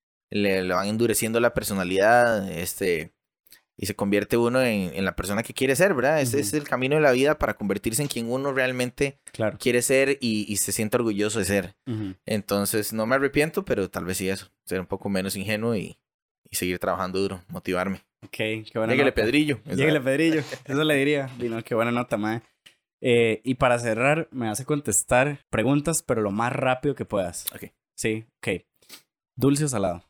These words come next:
Speaker 1: Dulce.
Speaker 2: ¿Comes carne?
Speaker 1: Sí.
Speaker 2: Ok, ¿pescado o pollo?
Speaker 1: Pollo.
Speaker 2: ¿Cerdo o res?
Speaker 1: Cerdo.
Speaker 2: ¿Género musica-, musical favorito?
Speaker 1: Rock acústico.
Speaker 2: Eh, ¿principal influencia musical?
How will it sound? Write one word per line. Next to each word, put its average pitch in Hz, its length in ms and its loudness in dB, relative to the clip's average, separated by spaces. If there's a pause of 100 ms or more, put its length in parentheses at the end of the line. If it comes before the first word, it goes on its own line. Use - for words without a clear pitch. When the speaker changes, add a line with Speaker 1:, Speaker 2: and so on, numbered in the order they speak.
(480)
Speaker 1:
Dulce. 104 320 0 (420)
Speaker 2:
¿Comes 110 320 -2
carne? 98 380 -2 (200)
Speaker 1:
Sí. - 240 -4 (300)
Speaker 2:
Ok, 101 180 -4
¿pescado 120 400 2
o 120 40 -4
pollo? 95 280 -4 (840)
Speaker 1:
Pollo. 92 280 -2 (320)
Speaker 2:
¿Cerdo 120 340 -2
o 113 40 -2
res? 104 340 -6 (600)
Speaker 1:
Cerdo. 92 320 -4 (260)
Speaker 2:
¿Género 113 220 0
musica-, 107 440 -4
musical 110 520 -2
favorito? 107 480 -2 (720)
Speaker 1:
Rock 117 260 0
acústico. - 500 -2 (180)
Speaker 2:
Eh, 107 240 0
¿principal 110 480 -2
influencia 120 680 0 (340)
musical? 110 460 -4